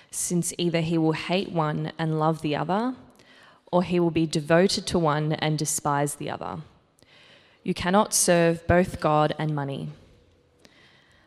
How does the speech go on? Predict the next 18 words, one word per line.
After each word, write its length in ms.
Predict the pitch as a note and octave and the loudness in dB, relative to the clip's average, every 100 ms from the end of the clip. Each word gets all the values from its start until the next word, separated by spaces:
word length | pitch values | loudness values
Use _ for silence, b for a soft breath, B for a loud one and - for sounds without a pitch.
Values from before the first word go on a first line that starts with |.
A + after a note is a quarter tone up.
| b _ _ | b _ _
Therefore, 480 | F#3+ G3 - G3 F#3 | 0 0 2 2 4
I 100 | - | 2
tell 340 | E3+ - F3+ F3+ | -2 0 2 2
you, 420 | E3 D#3 F3+ E3 - _ _ _ | 0 -4 -4 -6 -10 _ _ _
don't 220 | - A3 G3+ | 2 4 4
worry 220 | F3+ E3 | 4 4
about 260 | D#3+ D#3 | 2 0
your 100 | E3+ | 0
life, 640 | D#3 D3+ D3 E3 F3+ - - _ _ - - | 0 0 -2 -2 -6 -12 -20 _ _ -20 -2
what 240 | F3 E3+ | 0 0
you 100 | E3 | 0
will 160 | D3+ D#3 | -2 -2
eat 440 | - G3 - - - - - | 0 -2 -2 -8 -10 -14 -6
or 160 | D#3+ | -4
what 260 | D3+ D3+ - | -2 -2 -4
you 140 | E3 | -6
will 140 | D3+ D3+ | -6 -6
drink, 520 | - - - - | -6 -8 -8 -12